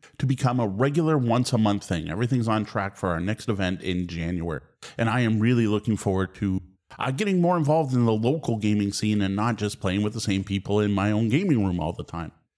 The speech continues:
So that was awesome. I, I get to be the bellhop out in public again, and I really enjoyed it. I will admit, when it started off, I felt, it felt weird, right? It felt kinda strange. There were all these people, and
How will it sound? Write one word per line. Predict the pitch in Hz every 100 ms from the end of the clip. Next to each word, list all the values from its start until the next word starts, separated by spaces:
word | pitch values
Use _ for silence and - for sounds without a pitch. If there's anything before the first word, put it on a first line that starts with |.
| _ -
So | 139
that |
was | 139
awesome. | 120 95 - 78
I, | 98 -
I | 113
get | 123 117
to |
be | 110
the | 120
bellhop | 95 110 107 92 85 107
out | 104
in | 101
public | 101 90 85 -
again, | 90 87 78
and | 78
I | 82
really | 92 104 107 98
enjoyed | 87 82 78 71
it. | - _ _ -
I | -
will | 156 196
admit, | 180 220 -
when | 151
it | 135 135
started | - 165 156
off, | 143 156 160
I | 120
felt, | - 131 135 -
it | 123 120
felt | 156 139
weird, | 135 160 156 -
right? | 123 139
It | -
felt | 127 127 -
kinda | 135 135
strange. | - 107 120 139 123
There | - 113
were | 110
all | 110 131
these | 123 113
people, | - 131 135 131 131 120
and | 95